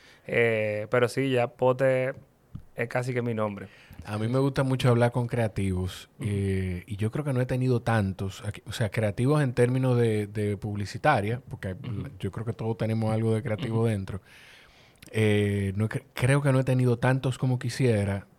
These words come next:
Speaker 2: El que más recuerdo, porque es uno de mis conversaciones favoritas, con Mario Dávalos. Y
Speaker 1: Tremendo interlocutor también.
Speaker 2: Bien.
Speaker 1: Ahí la conversación fluye.
Speaker 2: Y,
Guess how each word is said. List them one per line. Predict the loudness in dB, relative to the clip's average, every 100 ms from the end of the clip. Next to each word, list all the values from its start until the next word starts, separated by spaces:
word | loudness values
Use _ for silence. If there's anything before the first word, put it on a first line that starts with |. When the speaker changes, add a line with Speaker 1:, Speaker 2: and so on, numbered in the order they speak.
| _ _ _ -16
Speaker 2:
El | -4 -2 0 -2 -2 -6
que | -8 -4
más | -2 -2 -2
recuerdo, | -4 2 4 4 0
porque | -4 -6
es | -6
uno | -4 -4 -4
de | -6 -6
mis | -4
conversaciones | -4 -6 -6 -4 -4
favoritas, | -2 -2 -4 -2
con | -2
Mario | 0 0
Dávalos. | 0 -2 -8 -14 -18 -20 -20 -20 -20 -20 _ -12
Y | -4 0 2 2 0 -2 -2
Speaker 1:
Tremendo | -2 -2 -2 0
interlocutor | 0 0 0 2 2 4
también. | 0 2 2 2
Speaker 2:
Bien. | 4 6 8
Speaker 1:
Ahí | 8
la | 6
conversación | 4 2 2 0 2 2 0 -2
fluye. | 0 2 2 -2 -4
Speaker 2:
Y, | 0 2